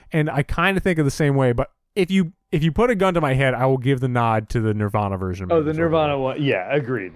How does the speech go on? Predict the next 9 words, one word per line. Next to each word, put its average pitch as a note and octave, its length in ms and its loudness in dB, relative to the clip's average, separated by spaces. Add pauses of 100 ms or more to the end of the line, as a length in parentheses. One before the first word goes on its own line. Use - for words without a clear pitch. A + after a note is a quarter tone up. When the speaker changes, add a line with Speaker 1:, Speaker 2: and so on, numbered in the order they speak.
(160)
Speaker 1:
It, G3+ 80 2
Speaker 2:
Same. A3 180 -2
Speaker 1:
specifically G3+ 1400 0
the D3+ 100 2
one D#3 420 0
on D3 240 0
the C#3+ 100 0
Unplugged C3 500 0
album, E2+ 320 -8